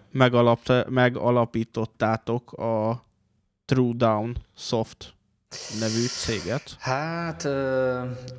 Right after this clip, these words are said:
Speaker 2: ö,
Speaker 1: Hát.
Speaker 2: nem, ennyire nem, ne rohanjunk előre. Volt előtte Gerivel egy populár marketinges, ö, történet, ő, ő, ő benne volt, tehát, vagy ő is benne volt, illetve egy másik, ö, személy.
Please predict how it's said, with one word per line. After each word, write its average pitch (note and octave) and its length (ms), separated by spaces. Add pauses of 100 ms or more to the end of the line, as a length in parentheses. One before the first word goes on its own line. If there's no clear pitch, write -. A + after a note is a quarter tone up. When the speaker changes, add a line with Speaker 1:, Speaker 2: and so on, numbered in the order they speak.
Speaker 2:
ö, A#2+ 40
Speaker 1:
Hát. E3+ 720 (140)
Speaker 2:
nem, A2 280
ennyire A#2 380
nem, A2+ 220
ne A2+ 280
rohanjunk G#2+ 460
előre. B2+ 320
Volt B2+ 300
előtte G#2+ 600
Gerivel G#2+ 380
egy G2+ 140
populár G2+ 440
marketinges, G2 1000
ö, F#2+ 420 (200)
történet, G#2 720
ő, G2 180
ő, G2+ 380
ő G2+ 160
benne G2 320
volt, G#2+ 500
tehát, F#2+ 260
vagy G2+ 160
ő G2+ 80
is G#2 140
benne G2+ 220
volt, G2 220
illetve F#2+ 260
egy F#2+ 60
másik, - 460 (560)
ö, A2 440
személy. G#2+ 600